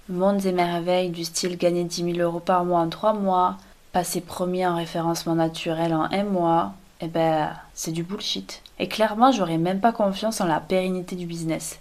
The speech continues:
mais également à son authenticité, à sa sincérité, au côté humain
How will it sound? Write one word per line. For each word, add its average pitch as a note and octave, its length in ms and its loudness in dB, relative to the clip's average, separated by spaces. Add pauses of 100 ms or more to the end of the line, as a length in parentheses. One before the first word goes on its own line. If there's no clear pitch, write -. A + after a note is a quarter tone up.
(120)
mais F3 280 -2
également G3+ 800 2
à F#3 120 6
son F3 240 0
authenticité, E3+ 840 -2 (180)
à F3+ 100 2
sa F3 140 2
sincérité, E3+ 880 0
au F#3+ 80 -2
côté F3 480 0
humain G3+ 400 2